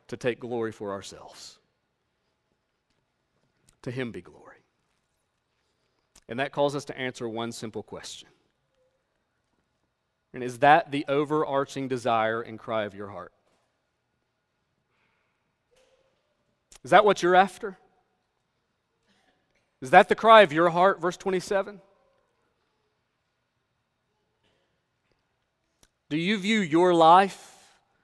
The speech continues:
your salvation, everything you do, your relationships, as an ongoing display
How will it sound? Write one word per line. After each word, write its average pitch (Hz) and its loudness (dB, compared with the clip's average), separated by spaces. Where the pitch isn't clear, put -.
your 151 -2
salvation, 180 2
everything 208 6
you 156 -6
do, 147 0
your 202 4
relationships, 202 4
as 180 8
an 180 4
ongoing 202 8
display 202 10